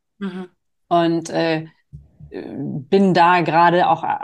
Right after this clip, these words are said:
Speaker 2: aktiv dabei, das auseinanderzunehmen, weil bisher war halt nur, ne, funktionieren, überleben und reagieren dran. Und jetzt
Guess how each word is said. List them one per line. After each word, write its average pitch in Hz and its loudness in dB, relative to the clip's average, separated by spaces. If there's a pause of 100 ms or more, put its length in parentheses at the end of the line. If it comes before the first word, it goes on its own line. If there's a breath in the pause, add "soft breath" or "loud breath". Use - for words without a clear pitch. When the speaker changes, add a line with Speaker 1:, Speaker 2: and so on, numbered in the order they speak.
Speaker 2:
aktiv 175 -8
dabei, 165 2
das 160 -2
auseinanderzunehmen, 165 -2
weil 160 0 (440)
bisher 180 2
war 175 2
halt 180 2
nur, 175 0 (440)
ne, 208 -2
funktionieren, 208 0
überleben 190 0
und 175 -6
reagieren 175 0
dran. 175 -4
Und 165 -8
jetzt 180 -4